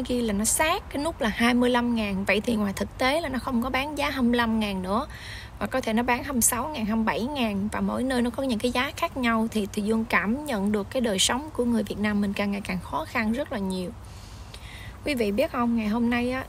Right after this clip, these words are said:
Thùy Dương đi đến cái cửa hàng để Thùy Dương mua một cái vali. Tại vì cũng có thể nói là từ khi mà, à, Thùy Dương, à, đến Na Uy tới bây giờ á, là chỉ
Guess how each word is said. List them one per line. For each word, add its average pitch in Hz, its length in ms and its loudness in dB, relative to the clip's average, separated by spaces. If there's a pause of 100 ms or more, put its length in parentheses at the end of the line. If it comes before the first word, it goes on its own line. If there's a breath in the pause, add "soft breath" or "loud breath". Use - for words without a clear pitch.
(140)
Thùy 214 100 -2
Dương 226 200 4
đi 233 100 6
đến 247 220 2
cái 285 120 2
cửa 226 200 -4
hàng 220 320 0
để 196 80 -2
Thùy 226 160 -2
Dương 220 200 4
mua 240 120 6
một 214 280 0
cái 247 360 0
vali. 226 480 6 (400)
Tại 202 140 0
vì 190 240 0 (1040)
cũng 202 180 0
có 294 80 -2
thể 208 140 2
nói 240 160 0
là 269 100 -2
từ 208 340 0
khi 233 220 2
mà, 196 260 -2 (480 loud breath)
à, 190 180 -2
Thùy 202 100 4
Dương, 220 320 4
à, 220 260 0
đến 226 240 2
Na 285 60 0
Uy 220 240 4
tới 233 120 2
bây 240 160 2
giờ 196 400 0
á, 254 40 -6
là 202 280 -2 (520 loud breath)
chỉ 233 420 0